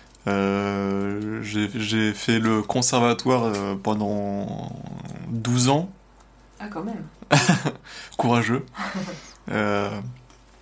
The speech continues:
Speaker 1: où je faisais du saxophone. Donc ça, j'en ai fait douze ans. J'ai fait du, bah, du coup, du solfège.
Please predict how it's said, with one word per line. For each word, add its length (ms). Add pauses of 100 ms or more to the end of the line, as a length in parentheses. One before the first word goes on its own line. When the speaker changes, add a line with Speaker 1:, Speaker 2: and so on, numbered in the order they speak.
(320)
Speaker 1:
où 80
je 80
faisais 140
du 100
saxophone. 500 (460)
Donc 80
ça, 100
j'en 140
ai 40
fait 100
douze 220
ans. 300
J'ai 100
fait 120
du, 180
bah, 160
du 80
coup, 160
du 60
solfège. 500